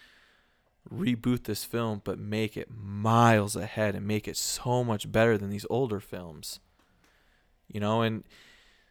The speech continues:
the thing that sucks is, yeah, those older Turtle films are really good.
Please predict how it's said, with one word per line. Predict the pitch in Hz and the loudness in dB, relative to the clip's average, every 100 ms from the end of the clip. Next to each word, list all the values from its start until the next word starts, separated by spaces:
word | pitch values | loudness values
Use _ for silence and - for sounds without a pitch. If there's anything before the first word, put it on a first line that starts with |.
| _ _ - | _ _ -18
the | 123 117 | -14 -10
thing | 117 151 | -2 0
that | 160 | 0
sucks | - 185 185 | 2 2 2
is, | 123 107 | -4 0
yeah, | 139 | 2
those | 120 131 | 4 2
older | 143 160 160 147 - _ _ _ - | 0 0 0 0 -4 _ _ _ -4
Turtle | 160 202 180 | 0 2 2
films | 131 120 | -2 -2
are | 110 | 2
really | 131 139 | 4 4
good. | 123 175 110 | 4 2 2